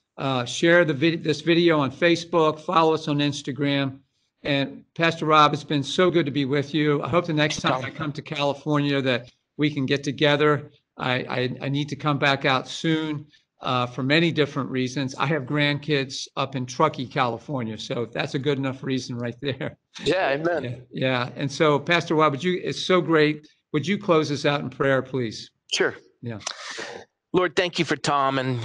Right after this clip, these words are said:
Speaker 2: Calvary Chapel Magazine and the, the movement that's Calvary Chapel, that God, you have equipped men and women across the globe who have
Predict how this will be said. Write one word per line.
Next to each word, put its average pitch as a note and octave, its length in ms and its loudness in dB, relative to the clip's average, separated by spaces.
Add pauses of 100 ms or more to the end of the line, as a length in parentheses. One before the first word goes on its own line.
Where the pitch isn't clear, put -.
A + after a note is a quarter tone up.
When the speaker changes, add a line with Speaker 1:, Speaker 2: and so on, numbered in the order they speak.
(200)
Speaker 2:
Calvary D3 260 0
Chapel C#3 260 -2
Magazine C3 680 0
and A2+ 260 -2 (580)
the, D3+ 380 2
the D#3+ 100 2
movement E3 500 2
that's B2+ 180 2
Calvary B2+ 360 -2
Chapel, A#2+ 440 0
that B2 160 -2
God, C#3+ 260 -2
you F3 200 2
have C#3+ 420 -2 (600)
equipped - 680 0
men E3+ 260 0
and E3 160 2
women D3+ 460 2
across F3 480 0
the D#3+ 140 -2
globe C#3 560 2
who D3 160 2
have C#3+ 420 0